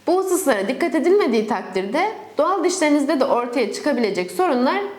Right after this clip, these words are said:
bonding tedavisi yapılan dişlerde de ortaya çıkabilir. Eğer kırık meydana gelirse zarar görmüş dişlere kolay ve hızlı biçimde yeniden bonding tedavisi yapabilmekteyiz. Bondingin bir tür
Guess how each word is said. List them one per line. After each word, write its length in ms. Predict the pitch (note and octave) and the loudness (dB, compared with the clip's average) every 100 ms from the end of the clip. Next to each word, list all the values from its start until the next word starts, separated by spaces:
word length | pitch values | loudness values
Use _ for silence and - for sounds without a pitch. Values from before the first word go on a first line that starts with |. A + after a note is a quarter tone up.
| - - | -8 -2
bonding 400 | G4+ F#4+ D4+ - | 0 2 2 0
tedavisi 520 | C4+ A#3 A3+ A3+ A#3 | 0 0 -2 -4 -2
yapılan 460 | E4 E4 C4+ B3 D#4 | -2 0 0 0 0
dişlerde 500 | F#4 E4+ C4+ A#3+ B3+ | 0 0 0 0 2
de 180 | F#4+ - - | 0 0 -2
ortaya 420 | D#4 A3 C4+ C#4+ | -2 0 -2 -4
çıkabilir. 600 | - F#3+ B2 G2+ - - - - | -6 -8 -6 -10 -10 -14 -10 -4
Eğer 380 | G3+ D#4+ F#4+ | -4 -4 -4
kırık 400 | - D4+ - - - - | -2 -2 -2 -8 -16 -6
meydana 500 | E3+ F#3 G#3 A#3+ D#4 | -2 -2 -2 -2 -2
gelirse 680 | D4 D4 F#4+ - B3+ G4 - - - _ _ | 0 2 0 0 -2 -2 -6 -16 -20 _ _
zarar 360 | A#3 C#4 G#4 G#4+ | -2 -2 0 0
görmüş 540 | D4+ A3+ F#3 F#3 - | 0 0 0 -4 -2
dişlere 560 | D#4 - A#3+ G3+ D#4+ - - - - | -2 -2 -2 0 -2 -4 -10 -16 -4
kolay 380 | A#3+ A3 F4 G#4 D4 | -2 -2 -2 -4 -4
ve 100 | A3+ | -4
hızlı 360 | C#4 C#4 D#4+ E4+ | -2 0 2 2
biçimde 540 | - A#3 F3+ C#4+ - - - F#4 | 2 0 2 0 -2 -8 -6 0
yeniden 480 | G4 D4+ G3+ F#3+ | 2 2 0 0
bonding 380 | B3 F4 D#4+ C#4 | 0 2 2 0
tedavisi 600 | C4 A3 A3 G#3+ - E4 E4+ - - - - | -2 -2 -4 -6 -6 -4 -4 -6 -16 -20 -6
yapabilmekteyiz. 920 | B3+ C#4+ B3+ A#3 G#3 G3 E3 C#3 - - - G#3 | -4 -2 0 2 0 0 -4 -4 -8 -14 -14 -6
Bondingin 720 | G#3 E4+ B4 G4+ D4+ E4 D#4 | 0 2 2 2 2 2 2
bir 320 | E4+ E4 B3+ | 2 0 -2
tür 280 | C4 A#3+ | -2 -2